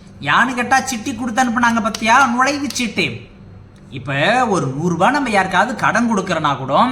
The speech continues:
அவங்க நம்ம சொந்தமா பந்தமா அப்படின்னு பார்த்துட்டு தானே கொடுப்போம். அப்படியே ரோட்ல போறவங்க கூட, "இந்தா கடன் கேட்டல, இந்தா நூறு ரூபாய்."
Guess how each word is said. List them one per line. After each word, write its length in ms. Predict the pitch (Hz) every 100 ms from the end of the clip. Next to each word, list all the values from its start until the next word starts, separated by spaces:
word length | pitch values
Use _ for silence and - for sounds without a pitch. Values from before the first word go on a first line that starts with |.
| 233 - -
அவங்க 240 | 135 165 165
நம்ம 180 | 151
சொந்தமா 720 | 143 170 165 196 160 131 170 214
பந்தமா 420 | 156 175 220 175 196 175
அப்படின்னு 260 | 151 233 294
பார்த்துட்டு 380 | 240 254 285
தானே 200 | 247 285 240
கொடுப்போம். 440 | 247 220 240 226 - -
அப்படியே 560 | 160 196 233 220 220 220
ரோட்ல 280 | 160 226 233
போறவங்க 220 | 208 208
கூட, 160 | 202 226
"இந்தா 240 | 233 240 - - -
கடன் 240 | - 196 226
கேட்டல, 280 | 180 180 196
இந்தா 180 | 190
நூறு 160 | 180 180
ரூபாய்." 380 | 175 165 -